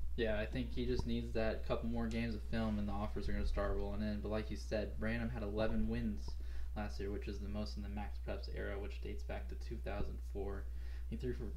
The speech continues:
just over fourteen hundred yards and had twenty-two touchdowns and only four interceptions, which is an insane ratio. And then he added another seven hundred yards on the ground with seven touchdowns. So an insane ratio,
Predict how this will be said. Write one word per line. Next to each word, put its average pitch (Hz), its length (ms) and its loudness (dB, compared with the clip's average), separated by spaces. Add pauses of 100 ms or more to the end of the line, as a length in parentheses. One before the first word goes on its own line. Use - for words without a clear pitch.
just 147 200 8
over 131 200 12
fourteen 139 360 10
hundred 123 280 4
yards 113 320 2
and 110 80 0
had 107 120 -2
twenty-two 131 460 -2
touchdowns 117 500 -2
and 107 120 -4
only 110 160 -2 (180)
four 139 220 0
interceptions, - 880 -2
which - 180 -4
is - 80 -4
an 104 160 -4
insane 117 460 0
ratio. 104 480 0 (420)
And 120 100 0
then 117 80 0
he 113 120 12
added - 240 12
another 110 260 12
seven 107 340 0 (320)
hundred 104 220 -2
yards 104 240 0
on 101 80 -4
the 101 60 -4
ground 101 320 -2
with 98 80 -4
seven - 260 -4
touchdowns. - 600 -4 (440)
So 110 120 -2
an 107 100 0
insane 127 600 2
ratio, 117 580 2